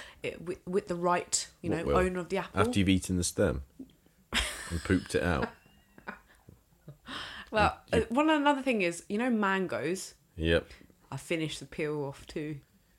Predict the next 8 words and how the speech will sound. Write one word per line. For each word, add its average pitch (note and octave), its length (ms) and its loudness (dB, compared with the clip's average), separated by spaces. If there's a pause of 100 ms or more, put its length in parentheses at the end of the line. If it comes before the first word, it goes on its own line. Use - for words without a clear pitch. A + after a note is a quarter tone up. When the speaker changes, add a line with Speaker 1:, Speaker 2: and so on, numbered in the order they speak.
(320)
Speaker 2:
You D#2+ 120 0
eat - 80 0
the - 80 -2
skin - 220 0
of C2+ 120 -4
a C#2+ 40 -4
mango. A1+ 400 -6 (960)
Why? F#2+ 400 -2